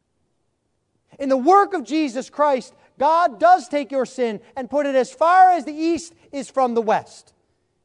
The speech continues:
He never remembers your sin anymore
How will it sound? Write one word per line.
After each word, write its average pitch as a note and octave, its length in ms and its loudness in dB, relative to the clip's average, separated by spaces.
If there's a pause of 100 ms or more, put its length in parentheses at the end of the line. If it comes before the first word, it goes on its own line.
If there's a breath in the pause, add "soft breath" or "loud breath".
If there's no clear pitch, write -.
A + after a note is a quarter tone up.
(400)
He C#4+ 120 -4
never F#4 440 4
remembers E4+ 520 0
your C#4+ 140 -6
sin D#4+ 420 -6
anymore D4 680 0